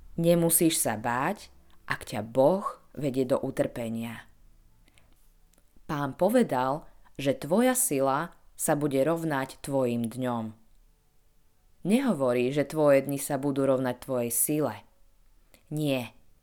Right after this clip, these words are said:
Pán sa ťa zmocňuje, keď vstupuješ do neznáma a tmy.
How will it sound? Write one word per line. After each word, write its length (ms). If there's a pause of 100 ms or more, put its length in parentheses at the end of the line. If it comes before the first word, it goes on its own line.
(520)
Pán 280
sa 160
ťa 160
zmocňuje, 1000
keď 200
vstupuješ 640
do 160
neznáma 880
a 120
tmy. 440